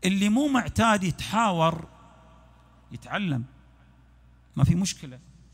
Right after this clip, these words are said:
إذا رأى أن هذا ضرورة. أبنائنا ما يقدرون يوصلون اللي يعيشونه إلا من خلال الكلام والحوار والمناقشة.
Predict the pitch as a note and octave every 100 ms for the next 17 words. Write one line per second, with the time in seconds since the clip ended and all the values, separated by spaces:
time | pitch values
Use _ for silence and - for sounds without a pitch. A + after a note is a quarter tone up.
0 | - - _ _ - - - - C3+ D#3+
1 | E3 F#3+ F3+ F3 E3+ D#3+ F3 E3+ D#3+ D#3+
2 | G3 C#3 - - - _ _ - - -
3 | - _ - _ _ - - _ _ _
4 | _ - _ _ _ - - D#3 D3+ E3+
5 | G#3+ - G3 A3 A3+ - - - - -
6 | - - E3 A3+ G#3 G#3 A3 F#3 F3 E3+
7 | - - E3 D#3+ G3+ G3 E3 C3+ G#2+ -
8 | - - - - - - _ B2+ D3 D3
9 | C#3+ D3 - F3+ F3 - F#3 F3+ D#3 C3+
10 | D3+ E3 D#3 - C#3+ D#3+ E3 C3+ B2 -
11 | C3+ C#3+ D#3 C3+ B2+ B2 B2+ D3+ D3 B2+
12 | G#2+